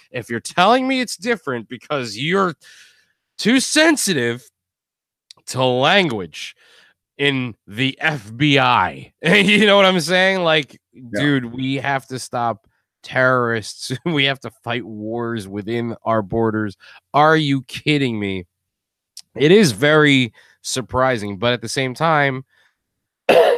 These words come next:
Speaker 1: their behavioral science, you know, like, they carry guns, but we don't see them going on raids. You know what I mean? Like, they're, they're kind of more of the academic, administrative side of law enforcement. So,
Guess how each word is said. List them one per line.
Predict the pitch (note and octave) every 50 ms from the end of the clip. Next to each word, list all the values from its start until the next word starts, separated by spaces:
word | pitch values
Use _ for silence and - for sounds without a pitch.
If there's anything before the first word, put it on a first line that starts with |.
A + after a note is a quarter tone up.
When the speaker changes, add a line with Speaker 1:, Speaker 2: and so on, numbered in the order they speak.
| - - A#2+
Speaker 1:
their | A#2 C3+ C3 C3 A#2+
behavioral | G2 - C3 A#2+ - - B2+ C3 C3 C3+ A#2+ B2 B2 A#2+ A#2 A#2 A#2+ A2+
science, | - - F3 F3 F3 F3+ F3 F3 F3 F3 F3 E3 - - -
you | C#3 C#3
know, | C#3+ D3
like, | C#3 B2 A2 -
they | A#2+ G#2+
carry | - - C#3 C#3+ D3 D3 D3+ C#3
guns, | C3+ C#3+ C#3 C#3 C#3 C3+ B2+ A#2
but | A2+ B2 G#2
we | A2+ B2+ B2+
don't | B2 B2 A2 -
see | - - B2+ B2
them | A#2+ A#2+ A#2
going | G2+ A#2 A#2 A#2 A2+ A2
on | G#2+ G#2 G2+ G2+
raids. | F#2+ G2 A2+ A#2 B2 B2 B2 B2 A#2+ A#2+ A#2+ A2+ A2+ A2 A2 G#2+ A2
You | A2+ A#2 A#2 A#2
know | A#2+ A#2+
what | A#2 A#2
I | A#2+
mean? | A#2 A#2 A2+
Like, | A2+ A2 G#2+ -
they're, | - A#2+ A#2 A2+
they're | G#2+ A#2 C#3+ D3+
kind | - - - D#3+ C#3+ C#3
of | C3 A2+ A#2
more | B2 B2+ B2 B2
of | A2 F#2+
the | G#2+ G#2+ - -
academic, | F2 A2 A2+ _ - G#2+ F#2 E2+ - G#2+ G#2+ A2 A2+ A2 G#2 - -
administrative | F#2 F2 F2 G2+ G#2 G#2 F#2 - - - - - - E2 F2+ G#2 A#2 B2 B2 A#2 -
side | - - A#2+ A#2+ B2 B2+ B2+
of | C3 B2
law | B2 B2+ B2+ B2+
enforcement. | B2+ B2 - - C3 C3 C3 - - C3 B2+ A#2+ - -
So, | - A2 G#2+ G#2 G2+ G2 G2